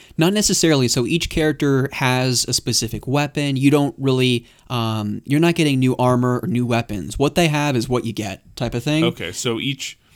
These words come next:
Speaker 2: so you swap in characters opposed to swap in moves.
Speaker 1: Exactly.
Speaker 2: So, like, X is always, say you have, like, a mage.
Speaker 1: Mm-hmm.
Speaker 2: It's always gonna be fire spell.
Speaker 1: Mm-hmm.
Speaker 2: And until you get a different mage, X button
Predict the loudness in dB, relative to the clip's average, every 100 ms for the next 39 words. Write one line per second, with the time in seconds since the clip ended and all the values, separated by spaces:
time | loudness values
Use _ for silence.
0 | -20 -20 -12 -8 -6 -4 0 0 0 -6
1 | -6 -6 -6 -6 -10 -10 -14 -12 -12 -10
2 | -12 -12 -6 -6 -6 -12 -10 -10 -10 -12
3 | -18 -20 -20 -8 -4 -2 0 0 -2 -4
4 | -2 -2 -2 -6 -6 -4 -2 -2 -6 -10
5 | -10 -4 -2 -2 -4 -8 -12 -10 -8 -8
6 | -12 -18 -8 -6 -6 -6 -4 0 2 0
7 | -2 -2 -4 -6 -4 -4 -4 -6 -10 -10
8 | -12 -14 _ -6 -2 0 -2 0 2 2
9 | 0 -4 -6 -4 0 2 0 -2 -8 -16
10 | _ _ _ -6 -6 -4 0 0 -2 -6